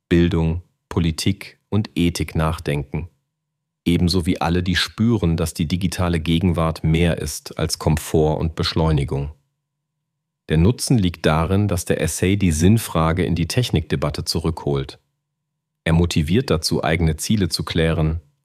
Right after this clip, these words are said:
Autonomie bewusst zu schützen und gesellschaftliche Regeln nicht als nachträgliches Korrektiv,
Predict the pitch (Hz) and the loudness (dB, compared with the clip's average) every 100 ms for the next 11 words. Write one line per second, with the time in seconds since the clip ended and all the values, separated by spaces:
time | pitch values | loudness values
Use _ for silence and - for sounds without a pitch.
0 | _ 76 80 90 80 80 85 85 82 90 | _ -2 0 2 4 4 2 2 0 0
1 | 92 - 87 - 104 - - 92 - 87 | -2 -4 -4 -2 -2 -2 -2 0 0 0
2 | 85 73 80 - 87 - 82 85 80 95 | 0 2 0 0 -2 -4 -4 -2 0 2
3 | 107 95 82 90 - - 80 80 78 78 | 4 4 4 2 0 -4 -2 0 0 -2
4 | - 80 76 73 80 - 90 76 - - | -4 -4 -4 -6 -8 -4 -2 -2 -4 -2
5 | 87 82 | -2 -2